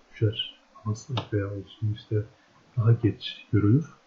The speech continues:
E, biz şimdi size göstereceğiz. Bizim göstereceğimiz ilk şey, e, bu, e,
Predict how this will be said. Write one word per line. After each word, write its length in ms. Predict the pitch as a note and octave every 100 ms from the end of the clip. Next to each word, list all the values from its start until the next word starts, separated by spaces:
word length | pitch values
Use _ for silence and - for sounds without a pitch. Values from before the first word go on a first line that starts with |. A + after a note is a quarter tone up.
| _ _ _ _ _ - - - _ _ _ _ _ _ _ _ _ _ _ _
E, 360 | B2 G#2+ G#2 G#2 A#2+ E3+ _ _
biz 440 | D3 C3+ - - - _ - _ - _ _ _ _ _ _ _ _
şimdi 220 | B2 A2+
size 220 | - A2+
göstereceğiz. 760 | G2+ F#2+ - G2 F#2+ A#2 - - _ _ _ - - _ _ _ C3+
Bizim 200 | D#3+ D#3
göstereceğimiz 580 | C3 C#3 C3+ C#3 C#3+
ilk 140 | D3 C3
şey, 260 | - C#3 C#3 - _ _ _ _ _ -
e, 420 | A2 G#2 G#2 G#2+
bu, 140 | C3 C3+ - _ - -
e, 60 | A#2+